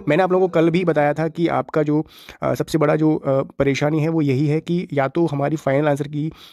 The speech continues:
आ जाए जिसमें कि हमें पता लग जाए कि हमारे कितने मार्क्स बन रहे हैं और कौन से, कौन से क्वेश्चन जो हम सही समझ के बैठे हुए हैं वो गलत हो गए हैं या कौन से जो गलत थे वो सही हो गए हैं, उस हिसाब से हम लोगों को थोड़ी सी क्लैरिटी मिल जाए कि जो रिजल्ट अभी दोबारा से दिया गया है उसमें, अ, सारी की सारी जो चीज़ें हैं वो सही हैं या फिर नहीं हैं।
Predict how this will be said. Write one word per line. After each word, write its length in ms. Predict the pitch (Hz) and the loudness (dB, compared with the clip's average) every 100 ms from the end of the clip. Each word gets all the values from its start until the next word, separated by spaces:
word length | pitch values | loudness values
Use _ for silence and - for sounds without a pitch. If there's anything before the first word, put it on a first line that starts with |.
| - | -6
आ 100 | 120 | -2
जाए 140 | 139 147 | 0 0
जिसमें 260 | 135 147 | -2 -2
कि 60 | 147 | -2
हमें 120 | 143 | -4
पता 180 | 131 143 | -2 -2
लग 140 | 151 | -2
जाए 120 | 151 | -2
कि 120 | 147 143 | -2 -2
हमारे 200 | 131 139 | -2 -4
कितने 180 | 139 | -4
मार्क्स 240 | 135 139 135 | -4 -4 -2
बन 140 | 135 | -2
रहे 180 | 139 131 | 0 0
हैं 100 | 139 - - - 135 | -2 -8 -20 -6 -2
और 140 | 131 | 0
कौन 140 | 139 | 0
से, 100 | 135 | 0
कौन 80 | 151 | 0
से 120 | 143 | 0
क्वेश्चन 280 | 143 131 147 | -2 -2 -4
जो 220 | 139 143 | -4 -4
हम 180 | 127 139 | -2 -4
सही 300 | 139 147 175 | -4 -2 -2
समझ 260 | 175 143 139 | -2 -2 0
के 80 | 139 | 0
बैठे 240 | 131 131 | 0 0
हुए 100 | 135 | -2
हैं 60 | 143 | 0
वो 80 | |
गलत 260 | 131 135 135 | 0 0 2
हो 60 | 127 | 0
गए 120 | 127 | -2
हैं 100 | 156 | -4
या 80 | 175 | -4
कौन 160 | 143 | -6
से 200 | 135 151 226 | -6 -8 -10
जो 220 | 156 139 131 | -10 -6 -2
गलत 260 | 135 143 - | -2 -2 -4
थे 40 | |
वो 120 | 143 139 | -4 -4
सही 180 | 135 | -4
हो 120 | 127 123 | -4 -4
गए 100 | 120 | -6
हैं, 120 | - - - - 165 | -8 -14 -20 -10 -6
उस 160 | - 143 | -4 -4
हिसाब 240 | 127 131 | -2 -2
से 140 | - | 0
हम 80 | 143 | 0
लोगों 160 | 135 131 | 0 -2
को 200 | 196 226 - - - - | -2 -4 -10 -20 -10 0
थोड़ी 140 | 165 | 2
सी 80 | 180 | 2
क्लैरिटी 360 | - 147 143 156 | 0 0 0 0
मिल 160 | 123 | 0
जाए 140 | 123 170 - - - | -2 -4 -10 -16 -2
कि 60 | 147 | 2
जो 100 | 156 | 4
रिजल्ट 300 | 143 175 175 | 4 2 0
अभी 120 | 156 | -2
दोबारा 240 | 127 139 | 0 0
से 100 | 151 | 0
दिया 160 | 147 131 | 0 2
गया 120 | 131 | 2
है 60 | 165 | -2
उसमें, 540 | 165 - 143 160 175 143 | -4 -6 -4 -4 -2 -2
अ, 120 | 135 | -2
सारी 240 | 180 151 | 0 -2
की 60 | 151 | -2
सारी 160 | 147 | -2
जो 80 | 147 | 0
चीज़ें 260 | 143 135 143 | 0 0 0
हैं 60 | |
वो 80 | 156 | -2
सही 240 | 147 135 139 | -4 -2 0
हैं 140 | 147 | 0
या 100 | 131 | -2
फिर 140 | 143 | -4
नहीं 180 | 135 | -6
हैं। 80 | 123 | -6